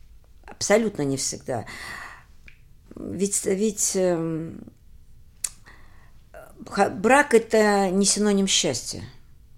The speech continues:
Абсолютно, понимаете? И можно даже простые упражнения дома поделать. Возьмите, запишите все плюсы и минусы сво-, своего брака, да?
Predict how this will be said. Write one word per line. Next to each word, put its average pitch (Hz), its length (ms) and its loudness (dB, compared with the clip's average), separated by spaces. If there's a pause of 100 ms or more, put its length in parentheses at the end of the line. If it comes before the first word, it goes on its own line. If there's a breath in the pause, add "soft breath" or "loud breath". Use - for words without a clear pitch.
(600)
Абсолютно, 143 580 -8
понимаете? 170 720 -4 (500 loud breath)
И 202 680 0 (460)
можно 233 560 0
даже 208 280 2
простые 202 420 -2
упражнения 175 440 -2
дома 139 240 -4
поделать. 127 560 -6 (1080 loud breath)
Возьмите, 202 520 2
запишите 175 540 -4
все 160 220 -2
плюсы 175 580 -4
и - 20 -2
минусы 139 800 -4 (480 loud breath)
сво-, 139 420 0
своего 143 440 0
брака, 135 400 -2
да? 135 340 -6